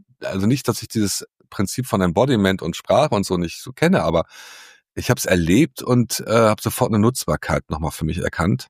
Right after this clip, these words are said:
und eine Ableitung. Und das war sozusagen der Einstieg. Und tatsächlich eine weitere Transformation ist, dass ich,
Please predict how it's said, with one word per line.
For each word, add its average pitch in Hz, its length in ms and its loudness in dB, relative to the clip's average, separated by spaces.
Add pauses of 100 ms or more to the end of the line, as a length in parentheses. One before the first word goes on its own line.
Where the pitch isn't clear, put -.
(280)
und 87 160 0
eine 80 100 0
Ableitung. 90 680 0 (760)
Und 92 520 4
das 95 240 0
war 107 120 2
sozusagen 95 540 2
der 87 440 2 (240)
Einstieg. 90 520 0
Und 82 180 -2 (480)
tatsächlich 131 840 0
eine 95 180 2
weitere 123 400 2
Transformation 117 840 0
ist, 98 200 -4
dass 104 140 2
ich, - 260 -4